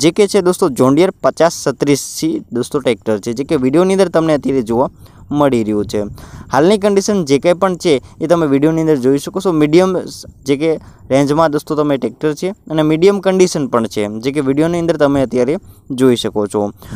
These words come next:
જે કે દોસ્તો આપણે ટ્રેક્ટરના મોડલ વગેરેની વાત કરીએ તો બે હજાર ને અગિયારના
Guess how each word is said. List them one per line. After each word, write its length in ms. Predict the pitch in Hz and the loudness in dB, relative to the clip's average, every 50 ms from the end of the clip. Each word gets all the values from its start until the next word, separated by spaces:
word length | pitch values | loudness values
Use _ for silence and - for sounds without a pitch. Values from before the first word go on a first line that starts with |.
| - - - 135 | -14 -10 -4 -2
જે 80 | 160 | 0
કે 160 | 170 220 202 208 | 0 2 2 2
દોસ્તો 200 | 226 208 - 226 | 2 4 4 4
આપણે 220 | 214 202 214 214 196 | 4 4 2 0 0
ટ્રેક્ટરના 400 | 175 170 156 156 - 175 180 175 | 0 -4 -4 -2 0 2 2 2
મોડલ 320 | 156 143 139 143 160 175 185 175 | 4 4 4 4 4 4 4 4
વગેરેની 380 | 170 165 170 170 170 165 160 143 | 4 2 2 2 0 0 2 2
વાત 160 | 139 127 - | 0 0 0
કરીએ 320 | - 156 127 113 110 107 - - - - - | -4 -2 0 0 0 -2 -4 -8 -16 -6 -2
તો 80 | 156 151 | -2 2
બે 180 | 139 143 147 147 143 | 4 6 6 6 6
હજાર 180 | 123 - 170 185 202 | 4 4 2 2 2
ને 80 | - - | 0 0
અગિયારના 480 | 117 123 135 139 165 196 196 208 208 196 | -2 -4 0 2 4 4 4 4 2 4